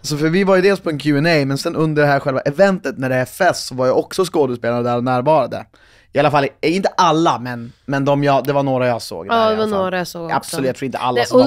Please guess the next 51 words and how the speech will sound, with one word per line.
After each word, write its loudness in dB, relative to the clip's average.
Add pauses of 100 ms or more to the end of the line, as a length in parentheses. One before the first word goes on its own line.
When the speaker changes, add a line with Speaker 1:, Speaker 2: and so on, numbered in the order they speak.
Speaker 1:
var -2
på -
Speaker 2:
hon, 4
Olivia 2
Cook. -8 (120)
Speaker 1:
Cook, -6
hon -2
var -4
inte -10
där. -10 (180)
Speaker 2:
Hon 4
var 4
inte 0
där. -2
Speaker 1:
Nej, -4
hon -2
pallar -2
Speaker 2:
Men 6
man 4
Speaker 1:
inte. 4
Speaker 2:
märkte 2
på 0
henne 0
på -8
Q -2
and 0
A 0
att -6
hon -2
är -2
den -2
största -6
introverten -4
av -4
hela -2
gänget. -6 (140)
Speaker 1:
Ja. 2 (120)
Speaker 2:
Hon 2
hatade -2
det -8 (340)
mest -6
av -4
alla, -2
tror -8
jag. 2
Speaker 1:
Ja, 6
men 2
jag 4
tror 2
också -2
det. 0